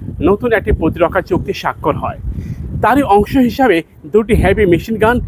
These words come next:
বাংলাদেশের বহরে যুক্ত হয়। এর আগে তুরস্কের প্রেসিডেন্ট এরদোগানের অন্যতম বিশেষ সহকারী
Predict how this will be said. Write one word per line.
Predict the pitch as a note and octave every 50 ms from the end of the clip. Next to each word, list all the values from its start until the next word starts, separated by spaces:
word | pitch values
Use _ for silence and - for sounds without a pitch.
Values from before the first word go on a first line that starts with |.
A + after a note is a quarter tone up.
| - - -
বাংলাদেশের | D3+ D3 D3+ D#3+ E3 E3 D#3 - E3+ E3+ D#3+
বহরে | C#3+ D3 C#3+ E3 E3 D#3+
যুক্ত | - - D3+ C#3 - -
হয়। | C#3+ - A#2 A2+ F#2+ -
এর | - A3 B3 C4 A3+ -
আগে | F3+ F3 G3 G3+ C4
তুরস্কের | A3 - - F#3 A3+ A3+ F#3+ - - B3+ A#3 A#3
প্রেসিডেন্ট | - G#3 G3 E3+ - G3+ A3+ A3+ A3 - E3+
এরদোগানের | E3 E3 F3 F3+ E3 F#3+ F#3+ G#3 G#3+ G#3 - -
অন্যতম | D3+ D3+ F#3 G#3+ G3+ G#3+ G#3 G#3 F3
বিশেষ | C#3 B2+ G3 F#3+ - A#3+ F3
সহকারী | - - G3+ F3 F3+ F#3 F3 E3+ C3 A2+ G2 D#2+